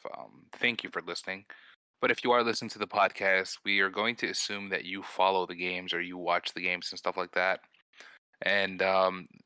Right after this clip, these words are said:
you know, we feel like maybe since we're so far behind, maybe just, you know, recapping the past two weeks would be a little bit tedious, maybe a little bit, you know,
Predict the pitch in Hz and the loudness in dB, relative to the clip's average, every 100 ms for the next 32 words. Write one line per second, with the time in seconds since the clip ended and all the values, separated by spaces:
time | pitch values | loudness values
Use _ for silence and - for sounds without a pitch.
0 | - 123 113 110 127 131 127 113 110 107 | -8 -2 0 0 0 2 2 2 2 2
1 | 107 104 101 - - - 117 - 104 - | 2 2 0 -2 -6 -2 -2 0 0 2
2 | 95 - 90 90 - 101 98 98 95 95 | 2 4 2 2 2 2 4 2 0 -2
3 | 101 95 98 - - 90 87 101 101 104 | -2 -2 0 -2 -2 -4 -2 -2 -2 0
4 | 98 101 95 - 98 - - 101 92 95 | 0 -2 -6 -2 -2 -2 -4 -4 0 0
5 | 95 - - - - - _ 98 107 107 | 0 -4 -6 -8 -16 -20 _ -4 0 2
6 | 107 104 101 - - 110 107 107 - 98 | 2 2 0 -4 -4 0 2 2 2 -2
7 | 90 87 90 87 90 78 90 80 78 | -2 -4 -4 -4 -4 -4 -6 -8 -10